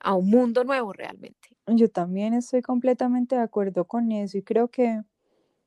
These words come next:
Speaker 2: que depende de la, de la perspectiva con que cada uno lo vea.
Speaker 1: Ujú.
Speaker 2: O sea, todos estos tiempos de cuarentena,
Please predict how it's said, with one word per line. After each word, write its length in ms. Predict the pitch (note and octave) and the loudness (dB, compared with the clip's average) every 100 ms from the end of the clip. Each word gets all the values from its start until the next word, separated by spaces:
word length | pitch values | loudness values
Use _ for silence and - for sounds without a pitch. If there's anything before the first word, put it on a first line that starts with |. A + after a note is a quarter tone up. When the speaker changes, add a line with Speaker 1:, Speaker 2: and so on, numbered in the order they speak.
| _ _ _ _ _ _ _ _ _ _ _ _ _ - F#3 | _ _ _ _ _ _ _ _ _ _ _ _ _ -20 -10
Speaker 2:
que 120 | - | 0
depende 500 | A3 G3+ G3+ G3 F#3 G#3 | 2 4 2 0 2 0
de 120 | A#3+ | 0
la, 560 | B3+ A3 G3+ F#3+ F#3 F3+ | 0 -2 -6 -8 -10 -12
de 220 | - G3+ | -8 -4
la 100 | G3+ | -2
perspectiva 680 | F#3+ G3+ - G3+ - G3+ F#3+ | -4 -8 -8 -12 -6 -2 -2
con 200 | F#3+ A#3 | -2 -4
que 220 | A#3+ A3 | -2 -4
cada 280 | G#3 G3+ F#3+ | -4 -4 -4
uno 200 | F#3 G3+ | -4 -2
lo 180 | A3+ G3+ | 0 0
vea. 280 | G3+ B3 G#3 | 0 0 0
Speaker 1:
Ujú. 0 | |
Speaker 2:
O 60 | G3+ | -4
sea, 260 | G#3+ G3 | -4 -6
todos 240 | F#3+ F#3 F#3 | -4 -6 -6
estos 260 | - A3+ | -10 -10
tiempos 360 | - B3 B3 A#3+ | -6 -6 -4 -4
de 100 | A#3 | -4
cuarentena, 880 | - F#3+ F#3+ F#3 F#3+ F#3 F#3 G3 | -2 -2 -4 -6 -4 -4 -6 -10